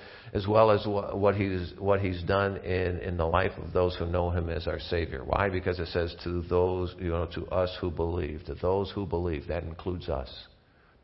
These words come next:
You know, that includes us. God has radically changed the lives of some people. I mean, you've probably heard some testimonies, you know, that, you know, I was, yeah, I, I, I,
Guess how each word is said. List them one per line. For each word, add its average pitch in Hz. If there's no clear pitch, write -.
You 87
know, 82
that 82
includes 85
us. 73
God 139
has 104
radically 120
changed 117
the 101
lives 90
of 90
some 85
people. -
I -
mean, 107
you've 113
probably 113
heard 98
some 90
testimonies, 95
you 90
know, 92
that, 90
you 87
know, 85
I 87
was, 85
yeah, 92
I, -
I, -
I, -